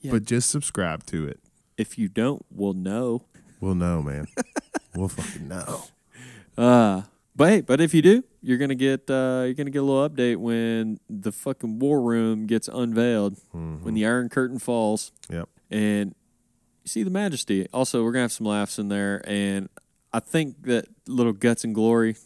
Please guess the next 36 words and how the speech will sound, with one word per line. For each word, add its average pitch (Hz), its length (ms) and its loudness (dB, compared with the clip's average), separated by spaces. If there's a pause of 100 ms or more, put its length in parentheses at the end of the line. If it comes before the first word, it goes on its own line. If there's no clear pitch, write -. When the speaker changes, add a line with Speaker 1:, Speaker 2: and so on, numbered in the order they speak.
(140)
Speaker 1:
trying 113 300 -2
not 110 180 -2
to 101 180 -4 (220)
Speaker 2:
Oh, 92 100 -10
yeah. 76 260 -10
Speaker 1:
get - 140 -2
slapped 110 500 2
off 113 200 0
of 117 40 -6
my 101 120 2
bike 104 320 0
by 104 140 -2
a 98 60 -4
wrecking 107 440 -4
ball 107 280 0
might 110 260 -2
be 123 120 2
just 113 240 -4
a 110 60 -4
good, 95 360 -6
fun 139 380 -2
Speaker 2:
Right. 92 240 -4
Speaker 1:
introduction. 113 800 -6 (320)
Speaker 2:
Yeah. 73 240 -8 (500)
And 117 160 -4
we'll 170 80 0
get 127 220 0
some, 101 360 -2 (880)
you 113 160 -4
know, 85 200 -2
N 101 200 -2
sixty-four, 92 840 -4
Guts 117 380 -2
and 104 100 -4
Glory, 101 640 -2
like, 92 320 -8